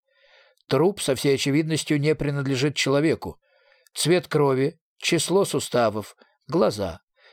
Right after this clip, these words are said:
черты лица — все свидетельствует об аристократическом происхождении. Хотя я и не могу сказать точно, какой это род, но можно предположить, что перед нами наследник,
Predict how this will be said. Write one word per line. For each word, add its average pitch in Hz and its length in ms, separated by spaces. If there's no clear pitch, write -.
черты 208 440
лица — 127 540
все - 420
свидетельствует 151 920
об 139 160
аристократическом 123 920
происхождении. 90 840
Хотя 170 500
я 220 220
и 214 80
не 208 100
могу 202 240
сказать 185 480
точно, 160 400
какой 147 400
это 156 220
род, 240 460
но 185 180
можно 165 300
предположить, 139 580
что - 180
перед 127 220
нами 135 220
наследник, 180 800